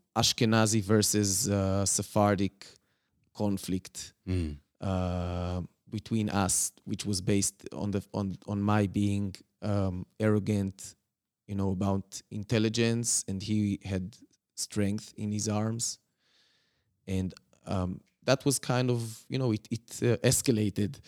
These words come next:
Speaker 2: Mm.
Speaker 1: I would say, to the point that, um, I, uh, my mom was a teacher, like I said, so I, um, kind of, uh, um, took advantage of that, um, of that fact to help me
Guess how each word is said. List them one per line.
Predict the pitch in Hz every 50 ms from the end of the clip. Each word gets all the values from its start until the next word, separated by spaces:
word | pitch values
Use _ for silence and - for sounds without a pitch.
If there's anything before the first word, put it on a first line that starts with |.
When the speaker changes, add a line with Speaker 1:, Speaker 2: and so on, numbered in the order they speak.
| -
Speaker 2:
Mm. | - 110 104 92 87 87 95 113
Speaker 1:
I | 120
would | 113 113 117 -
say, | - - - 120 120 117 110 104 98 107 _ _ _ _ _ _ _ _ -
to | - 120
the | 98 101
point | - - 120 120 117 110 -
that, | 117 107 - - -
um, | 113 107 104 101 98 98 98 95 95 95 98 - _ _ _ _ _ - - - -
I, | 110 110 107 104 101 101 101 104
uh, | 101 95 95 95 92 92 - -
my | 107 107 104
mom | 104 104 117 113 110 113
was | 110 101 92
a | 95
teacher, | - - 113 110 - - 92 92
like | 90 92 92 - -
I | 101
said, | 98 - - - 95 92 -
so | - - 101 98 98
I, | 95 95 98 95 95 95 - - _ _
um, | - 98 95 95 98 85 85 87 90 - - _
kind | - - 104 98 101 101
of, | 98 95 92 95 104
uh, | 95 98 90 85 - - - - _ _ _ _ _ _ _ _ - - 107
um, | 104 95 90 90 95 117 117 - 113 123 - - _ _ _ _
took | - 123 - -
advantage | 117 104 107 95 107 101 98 92 - 95 87 -
of | 95 90 - -
that, | - 95 92 - _ _ - -
um, | 101 98 92 92 90 90 87 87 104 110 120 _ _ _ _ _ _ _ _ _
of | - 92 92
that | - 104 92 -
fact | - - - 104 90 90 - - - - _ -
to | 113 101
help | 95 110 104 101 - -
me | 104 107 104 104 104